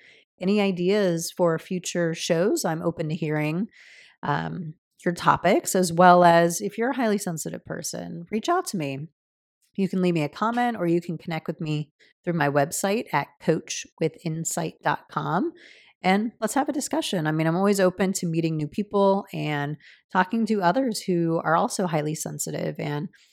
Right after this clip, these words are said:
how we can help people feel less alone and less like they're abnormal and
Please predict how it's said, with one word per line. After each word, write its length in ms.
how 260
we 240
can 480
help 320
people 280
feel 800
less 220
alone 640
and 300
less 500
like 160
they're 200
abnormal 840
and 500